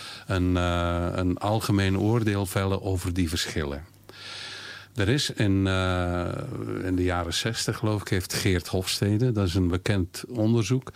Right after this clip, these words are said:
die heeft een heel breed onderzoek gedaan bij de I B M-medewerkers over de hele wereld, om de cultuurverschillen tussen die verschillende landen in kaart te brengen. En de conclusie was dat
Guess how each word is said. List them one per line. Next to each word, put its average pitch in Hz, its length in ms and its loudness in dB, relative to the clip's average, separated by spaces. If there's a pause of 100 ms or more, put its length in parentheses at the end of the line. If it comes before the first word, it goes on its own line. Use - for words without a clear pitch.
(460)
die 101 180 2
heeft 104 320 2
een 92 180 2
heel 120 320 4
breed 113 380 2
onderzoek 117 500 0
gedaan 104 340 0
bij 98 200 0
de 98 280 0 (380)
I 104 160 2
B 87 60 -2
M-medewerkers 95 1200 2
over 92 240 0
de 92 60 2
hele 104 320 0
wereld, 113 480 0 (540)
om 107 200 2
de 104 100 2
cultuurverschillen 113 920 2
tussen 101 380 0
die 95 460 0
verschillende 95 1000 0
landen 98 560 0
in 95 180 -6
kaart 87 300 -4
te 90 100 -4
brengen. 87 400 -2 (760)
En 98 400 0
de 110 220 -4
conclusie 127 600 2
was 104 360 0 (140)
dat 101 420 -2